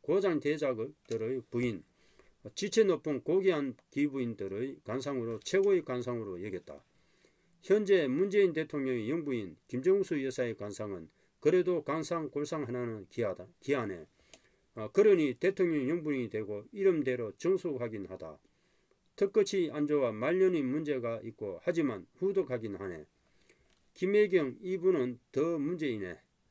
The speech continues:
그저 얼굴은 얼굴 이쁘고 기음상의 중상 계급, 중산층 아줌마 기음상의 여인으로 보이지. 대통령 영부인이 될 만한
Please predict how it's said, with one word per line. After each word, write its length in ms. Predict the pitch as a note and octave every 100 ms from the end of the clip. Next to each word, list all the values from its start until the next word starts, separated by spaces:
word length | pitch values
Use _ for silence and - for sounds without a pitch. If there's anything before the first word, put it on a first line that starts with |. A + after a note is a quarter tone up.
| _ _
그저 280 | C#3 D3+ F3
얼굴은 580 | D3+ E3+ G#3 F#3+ C#3 B2+ _ D#3+
얼굴 320 | D3+ F#3+ G3
이쁘고 500 | E3+ D#3 C3 A2+ F#2
기음상의 680 | - G3 G3 D#3 C3+ B2 G#2+ - -
중상 460 | F#3 F#3+ D#3+ B2 -
계급, 520 | A#2 A#2+ A2+ G#2+ F#2 _ _ - _ _ -
중산층 580 | C#3+ D3+ E3 E3+ F#3+
아줌마 460 | C3+ D3 F3 C3+ G2 -
기음상의 880 | - G3 G#3 F3 - C3 A#2 C3+ - -
여인으로 680 | B2 D#3 F3 C#3+ B2+ B2+ A2
보이지. 640 | G#2 A2+ G#2 - F#2+ D#2 - _ _ _ _ _ _ _ _ _ - _ _ _ _ -
대통령 560 | G3 G3 F#3 E3 C3
영부인이 560 | D#3+ G3+ F#3 D#3 C3 -
될 140 | A2
만한 460 | B2+ E3 C#3+ C3 G#2+